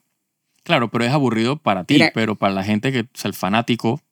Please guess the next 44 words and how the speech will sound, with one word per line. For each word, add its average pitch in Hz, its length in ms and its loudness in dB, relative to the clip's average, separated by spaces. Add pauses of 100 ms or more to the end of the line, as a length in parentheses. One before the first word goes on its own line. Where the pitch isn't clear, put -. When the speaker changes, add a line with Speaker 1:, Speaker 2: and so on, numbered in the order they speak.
Speaker 1:
probablemente 107 580 -2
era 107 120 0
de 160 60 4
Speaker 2:
el 160 60 4
Speaker 1:
que - 60 0
lo - 60 4
que 156 100 0
Speaker 2:
fanat-, 151 60 6
Speaker 1:
estoy 131 200 0
esperando 156 480 0
y 113 40 2
de 110 60 0
repente 107 320 -4
se 123 100 -2
lo 101 80 0
Speaker 2:
el 147 80 2
fanático 151 380 4
no 214 100 0
sabe 220 180 0
lo 202 60 -2
que 131 100 -4
quiere. 120 480 0
Speaker 1:
Bueno, - 160 -8
yo 92 120 -8
Speaker 2:
Yo 156 80 2
Speaker 1:
no - 20 0
Speaker 2:
me 175 60 4
he - 20 4
dado 185 100 4
Speaker 1:
sé. 175 60 0
Speaker 2:
cuenta. 127 580 0 (140)
Speaker 1:
Yo - 140 -18
no 151 100 -10
sé. 127 200 -14 (260)
Speaker 2:
No 147 80 -4
saben 196 200 0
lo 135 60 2
que 113 100 0
quieren, 123 300 0
no 139 100 2
saben 139 220 0
lo 127 60 0
que - 80 -4
quieren. - 340 -8